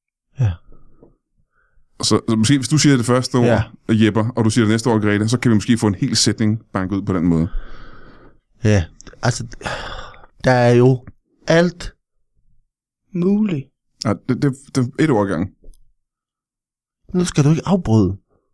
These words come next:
Speaker 2: Nå, men det var
Speaker 1: Du
Speaker 2: kun for at hjælpe jer.
Speaker 1: afbryder. Det,
Speaker 3: Jamen,
Speaker 1: det,
Speaker 3: vil du vide det, eller vil du ikke
Speaker 2: Det,
Speaker 3: vide det,
Speaker 2: jeg vil
Speaker 3: Brian?
Speaker 2: gerne vide det, men det var kun for at hjælpe jer. Det var kun for at
Speaker 1: Ja,
Speaker 2: aflaste
Speaker 1: det,
Speaker 2: det.
Speaker 1: jeg, jeg synes, at, jeg synes, det er meget, meget ubehageligt,
Speaker 2: Nå, men
Speaker 1: tone,
Speaker 2: det, øh,
Speaker 1: der
Speaker 2: undskylder jeg
Speaker 1: bliver
Speaker 2: så rigtig, rigtig meget.
Speaker 1: Så I, men vi prøver at,
Speaker 3: Vi prøver faktisk at hjælpe dig, Brian.
Speaker 1: prøver at hjælpe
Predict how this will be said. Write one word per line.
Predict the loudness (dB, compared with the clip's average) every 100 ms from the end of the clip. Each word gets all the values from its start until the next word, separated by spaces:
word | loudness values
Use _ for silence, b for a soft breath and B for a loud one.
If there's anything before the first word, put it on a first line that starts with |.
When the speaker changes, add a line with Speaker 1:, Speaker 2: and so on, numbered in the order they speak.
| _ _ -2
Speaker 2:
Nå, | 0
men | 2
det |
var | 4
Speaker 1:
Du | 4
Speaker 2:
kun |
for | 4
at | 4
hjælpe | 4
jer. | 4
Speaker 1:
afbryder. | 4 0
Det, | 2 4 4
Speaker 3:
Jamen, | 4
Speaker 1:
det, | 4
Speaker 3:
vil | 4
du | 4
vide | 4 2
det, | 2
eller | 2 2
vil | 2
du |
ikke | 2
Speaker 2:
Det, | 0
Speaker 3:
vide | -2
det, | -2
Speaker 2:
jeg | 0
vil | 0
Speaker 3:
Brian? | 0
Speaker 2:
gerne | 2
vide | 2
det, | 2
men |
det | 2
var |
kun | 2
for | 2
at | 2
hjælpe | 0 0
jer. |
Det | 0
var |
kun | 0 0
for |
at | 2
Speaker 1:
Ja, | 2
Speaker 2:
aflaste | 2 2
Speaker 1:
det, | 0
Speaker 2:
det. | 2
Speaker 1:
jeg, | 2
jeg | 2
synes, | 0 -4 -2
at, | -2 -2 -6 -8
jeg | -2
synes, | -2 0
det | 2
er | 4
meget, | 2 2 0 2
meget | 4 4
ubehageligt, | 4 4 4 4 0 -2
Speaker 2:
Nå, | 0
men | 2
Speaker 1:
tone, | 4
Speaker 2:
det, | 4 4
øh, | 4
Speaker 1:
der |
Speaker 2:
undskylder | 2 4 4
jeg | 4
Speaker 1:
bliver | 2 2
Speaker 2:
så | 0
rigtig, | 0
rigtig | 0 2
meget. | 2
Speaker 1:
Så |
I, | 2 -2 B B B
men | 2 4
vi |
prøver | 4 4 4 4 4 2 2 2
at, | 2
Speaker 3:
Vi |
prøver | 2 0
faktisk | 0 -2 -4
at | -2
hjælpe | -2 -2
dig, | -4
Brian. | 0 2
Speaker 1:
prøver | 4 6
at |
hjælpe | 4 2